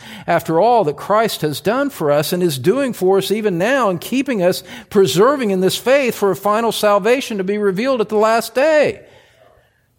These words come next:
Here's the problem. I'm about ready to take off my shoes and throw my shoes just to make an emphatic point here. That's not a very good idea.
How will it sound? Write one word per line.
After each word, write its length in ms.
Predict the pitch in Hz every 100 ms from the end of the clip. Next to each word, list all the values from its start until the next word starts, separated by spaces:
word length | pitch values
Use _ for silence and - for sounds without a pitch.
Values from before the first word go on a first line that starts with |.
| _ _ _ _ _ _ _
Here's 380 | 135 269 320 -
the 100 | 220
problem. 800 | - - 214 269 294 139 87 - _ _ _ _ -
I'm 100 | 156
about 180 | 139 120
ready 240 | 123 110
to 80 | 92
take 240 | - 120 127
off 220 | 104 113
my 100 | 95
shoes 380 | - 131 120 98
and 120 | 90
throw 200 | 123 107
my 140 | 95
shoes 360 | - 139 127 98
just 220 | 101 -
to 40 |
make 260 | 101 101 95
an 100 | 101
emphatic 540 | 98 92 120 104 -
point 280 | - 180 185
here. 200 | - 85 - _ _ _ _ _ _ _ _
That's 220 | 117 117 135
not 140 | 120
a 40 |
very 240 | 107 117 104
good 160 | 107
idea. 600 | 101 95 101 226 180 -